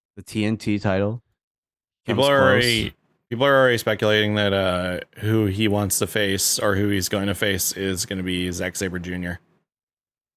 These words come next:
Speaker 1: Woo!
Speaker 2: Which that would be a fun match. I'm
Speaker 1: That
Speaker 2: interested
Speaker 1: would
Speaker 2: to
Speaker 1: be a
Speaker 2: see
Speaker 1: fun
Speaker 2: what
Speaker 1: match.
Speaker 2: this, I, I'm really interested to see what this face Adam Cole is gonna be. Like, 'cause we haven't really gotten to see face Adam Cole. We saw,
Speaker 1: Yes.
Speaker 2: uh,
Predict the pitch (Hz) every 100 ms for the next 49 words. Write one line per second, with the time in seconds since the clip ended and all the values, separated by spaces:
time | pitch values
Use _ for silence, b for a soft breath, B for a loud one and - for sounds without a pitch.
0 | _ _ _ _ _ _ _ _ _ _
1 | 381 440 453 392 339 294 269 247 226 214
2 | 196 175 - 120 98 117 95 80 80 78
3 | 76 101 - - _ _ _ _ _ _
4 | _ _ _ _ _ _ _ _ - 190
5 | 247 214 202 131 170 160 156 143 143 127
6 | - - 120 127 - 147 170 180 156 139
7 | 147 127 107 139 139 123 98 - 104 95
8 | - - - 101 101 113 117 104 104 101
9 | 120 131 - _ _ _ - 104 92 -
10 | - _ _ - 104 127 135 127 113 123
11 | 123 120 110 - 190 - 101 - - 92
12 | 87 90 - - _ _ _ _ _ _
13 | - 101 127 120 120 117 107 101